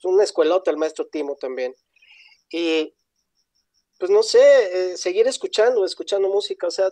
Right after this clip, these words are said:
de repente también tener la madurez para escuchar inclusive música actual, o, o, o la música que decimos fuchi la guacala, este, y, pero también saber que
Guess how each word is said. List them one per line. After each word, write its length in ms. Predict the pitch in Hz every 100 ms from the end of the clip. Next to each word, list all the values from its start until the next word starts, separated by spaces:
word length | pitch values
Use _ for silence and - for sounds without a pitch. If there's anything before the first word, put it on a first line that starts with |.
| 190
de 80 |
repente 600 | 170 175 208 208 220 208 -
también 300 | - 175 196 208
tener 220 | 196 196
la 100 | 208
madurez 540 | 180 170 190 202 - _ _ _ _
para 180 | 156 160
escuchar 500 | 156 - 196 190 190
inclusive 680 | 151 147 160 185 185 180 165 _
música 680 | 160 190 185 170 170 151 -
actual, 540 | - - 185 190 180 175 _ _ _
o, 180 | 147 -
o, 280 | 160 156 160
o 60 |
la 100 | 165
música 340 | 165 170 180 143
que 180 | - 143
decimos 420 | 143 175 170 165
fuchi 240 | 196 196
la 100 | 165
guacala, 480 | 160 170 170 165 220 - _ _ _ _ _ _ _
este, 680 | - 151 - - 156 151 - _ _
y, 220 | 185 180 _
pero 200 | 160 156
también 360 | 160 170 190 196 -
saber 560 | - 160 170 190 196 _ _ _ _ _ _
que 400 | - 143 139 135